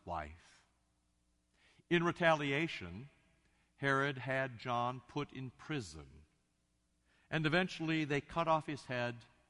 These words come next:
and they put it in a bowl and they brought it to Herod's new wife as a birthday present. When Jesus heard that news, he said, "Among those born of women,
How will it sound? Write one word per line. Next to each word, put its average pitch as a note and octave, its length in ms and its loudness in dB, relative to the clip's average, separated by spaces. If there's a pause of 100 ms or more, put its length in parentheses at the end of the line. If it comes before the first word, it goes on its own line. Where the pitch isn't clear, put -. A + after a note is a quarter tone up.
(160)
and A2+ 120 -4
they A#2 100 0
put D3 260 -4
it C#3+ 100 -6
in A#2+ 120 -6
a A2+ 40 -2
bowl F#2+ 540 -6 (440)
and B2 160 -4
they B2+ 140 2
brought C#3+ 320 4
it D3+ 120 -8
to D3+ 100 -2
Herod's C#3 420 2
new D#3+ 220 2
wife F#2+ 580 -2 (140)
as A#2 260 0
a B2 60 -4
birthday G#2+ 580 -2
present. C#2+ 460 -14 (1700)
When B2 180 -2
Jesus D3 440 0
heard D#3 260 -2
that B2+ 240 2
news, G#2+ 480 -4
he C3 120 -4
said, F#2+ 460 -4 (840)
"Among C#3+ 500 0
those C#3+ 380 -2
born C3+ 340 -2
of A2+ 260 -6
women, G#2+ 540 -6